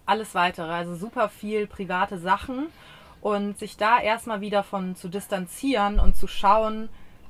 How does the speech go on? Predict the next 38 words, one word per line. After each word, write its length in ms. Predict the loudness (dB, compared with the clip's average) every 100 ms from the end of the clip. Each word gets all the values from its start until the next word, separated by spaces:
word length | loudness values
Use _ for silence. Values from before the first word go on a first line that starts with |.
| -18
will 280 | -14 -6 -2
ich 120 | -2
das 200 | -2 -8
überhaupt 480 | -4 -4 -2 -4 -4
teilen? 480 | -6 -6 -6 -10 -8
Also 500 | -8 -6 -8 -6 -6 -6 -8 -8 -12 -20 -20 -20 -16 -6
soll 280 | 2 4
das 200 | 2 -2
überhaupt 680 | -8 -2 -2 0 0 0 -2
Teil 240 | 0 0
meiner 320 | 0 -4 -6 -4
Arbeit 460 | 0 2 2 -2
sein? 440 | 0 2 2 -2 -8
Ist 220 | -10 -8
das 160 | -10 -10
überhaupt 580 | -8 -2 0 0 -2 -4
Arbeit? 500 | 2 2 2 0 -4
Also 200 | -10 -6
da 100 | -8
kommen 240 | -6 -8
so 140 | -8 -12
viele 240 | -12 -12
Fragen 460 | -10 0 2 2 -2
auch 220 | -6 -8
zusammen, 520 | -16 -10 -8 -8 -10
was 320 | -12 -12 -14
Instagram 600 | -12 -10 -10 -10 -10 -8
angeht. 600 | -8 -8 -8 -10 -10 -16 -20 -20 -20 -14
Und 140 | -2
da 160 | 0 2
haben 180 | -2
wir 120 | -6 -8
uns 140 | -6
halt 140 | -8 -6
eben 200 | -6 -4
auch 160 | -6
drüber 240 | -8 -12 -12
unterhalten. 600 | -14 -16 -16 -18 -20